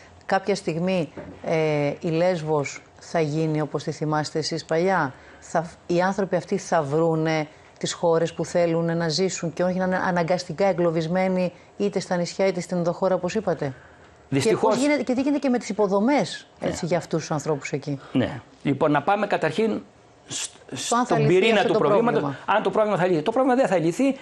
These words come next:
Speaker 1: γιατί δεν θα σταματήσουν οι πόλεμοι και οι ιμπεριαλιστικές επεμβάσεις. Έτσι, στην, στην ολότητά του και, ε, στον πυρήνα του, στην ουσία του. Τώρα, όσον αφορά τις, την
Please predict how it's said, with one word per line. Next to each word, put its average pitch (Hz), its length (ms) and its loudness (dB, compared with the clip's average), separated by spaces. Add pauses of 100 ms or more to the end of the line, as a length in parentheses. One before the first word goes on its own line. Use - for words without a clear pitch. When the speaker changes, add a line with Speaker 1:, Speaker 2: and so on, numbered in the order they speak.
(120)
Speaker 1:
γιατί 214 200 2
δεν 233 100 4
θα 233 80 0
σταματήσουν 196 500 0
οι 196 60 2
πόλεμοι 123 380 2
και 135 100 0
οι - 20 4
ιμπεριαλιστικές 151 540 0
επεμβάσεις. 135 600 0 (240)
Έτσι, 131 260 0
στην, 135 520 0
στην 156 460 0
ολότητά 170 600 2
του 196 160 -4
και, 185 240 2 (260)
ε, 160 280 2
στον 165 260 0
πυρήνα 147 340 2
του, - 80 -4
στην 156 200 0
ουσία 135 320 2
του. - 120 -14 (400)
Τώρα, 139 360 2 (180)
όσον 220 300 2
αφορά 196 340 4
τις, - 500 -2 (400)
την 165 300 2